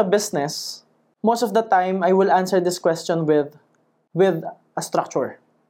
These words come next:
Which is, na-discuss ko na kanina, di ba? Yung five-step process. Find or join a community.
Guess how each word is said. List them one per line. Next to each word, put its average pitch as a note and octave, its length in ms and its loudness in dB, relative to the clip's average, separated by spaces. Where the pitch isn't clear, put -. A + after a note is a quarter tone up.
Which C4+ 320 0
is, A#3+ 160 2
na-discuss G3+ 380 -2
ko G3 100 0
na F#3+ 80 2
kanina, D#3+ 560 -2
di D3 80 -4
ba? C#3 240 0
Yung E3+ 240 -4
five-step E3+ 400 0
process. A#3 480 -2
Find A3+ 160 2
or F3 160 2
join F3+ 240 2
a - 80 0
community. G3 560 0